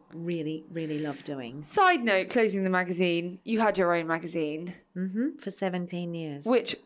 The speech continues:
Speaker 2: I mean, God, incredible, incredible. We haven't even touched on that, but that was a huge success, seventeen
Speaker 1: Yeah.
Speaker 2: years.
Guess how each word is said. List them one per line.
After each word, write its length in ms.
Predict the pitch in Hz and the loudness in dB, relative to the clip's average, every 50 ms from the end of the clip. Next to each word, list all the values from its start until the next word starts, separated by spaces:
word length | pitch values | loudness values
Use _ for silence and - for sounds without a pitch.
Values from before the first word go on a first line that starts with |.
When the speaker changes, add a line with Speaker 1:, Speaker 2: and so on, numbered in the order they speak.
| _ - | _ -2
Speaker 2:
I 80 | 247 269 | 0 2
mean, 300 | 269 269 254 254 247 240 226 | 4 4 4 4 2 0 0
God, 400 | - 247 196 180 180 180 180 - - - - | 2 4 4 4 4 2 -2 -6 -10 -4 -2
incredible, 800 | 277 262 233 - - - 285 269 - - - - 180 175 170 | -2 0 0 0 2 4 6 6 6 4 4 4 4 4 4
incredible. 380 | 110 185 185 214 202 185 185 175 | 4 2 2 0 2 2 4 4
We 100 | 175 214 | 4 4
haven't 200 | 220 233 226 208 | 2 2 0 -2
even 180 | 175 170 170 | -4 -6 -8
touched 420 | 160 - - 175 - - - - - | -6 -2 -2 -2 -2 -4 -6 -8 -8
on 140 | 147 147 147 | -8 -8 -6
that, 360 | 135 135 107 - - - - _ _ - | -4 -4 -6 -6 -10 -14 -18 _ _ 0
but 600 | 190 175 156 147 123 - - - - - - - _ _ _ _ _ - | 2 2 4 2 0 -2 -4 -8 -10 -10 -14 -16 _ _ _ _ _ -2
that 140 | 226 - - | -2 -2 0
was 120 | 190 180 | -2 -2
a 20 | 180 | -2
huge 220 | 180 196 196 180 | -2 -4 -4 -4
success, 420 | - - - - 247 240 190 - | -6 -8 -8 -6 -6 -6 -6 -8
seventeen 340 | - 226 220 214 202 - 214 226 | -10 -12 -12 -12 -12 -6 0 2
Speaker 1:
Yeah. 280 | 277 320 370 403 349 | 2 4 4 4 2
Speaker 2:
years. 300 | 220 160 - - - - | 2 -2 -6 -12 -18 -20